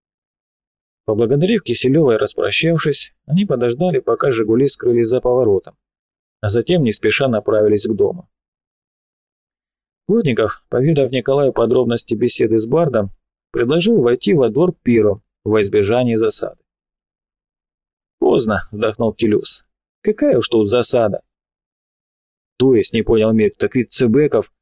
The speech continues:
китаец который". "Забудь".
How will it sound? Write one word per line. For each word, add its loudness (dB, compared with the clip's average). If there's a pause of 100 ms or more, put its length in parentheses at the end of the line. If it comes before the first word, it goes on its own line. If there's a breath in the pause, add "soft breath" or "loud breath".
(540)
китаец -2
который". -2 (840)
"Забудь". -2